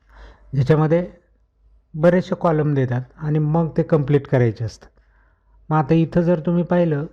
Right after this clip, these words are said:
तर बाजार पुरवठा तयार करणारा कॉलम आहे, याच्यामध्ये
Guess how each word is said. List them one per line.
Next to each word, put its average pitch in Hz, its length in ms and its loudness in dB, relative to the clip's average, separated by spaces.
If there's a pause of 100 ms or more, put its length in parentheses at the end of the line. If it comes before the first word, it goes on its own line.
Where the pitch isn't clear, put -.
(320)
तर 147 60 -6
बाजार 139 400 0
पुरवठा 151 480 0
तयार 143 220 0
करणारा 135 360 -2
कॉलम 123 360 0
आहे, 160 80 -2 (1040)
याच्यामध्ये 156 500 2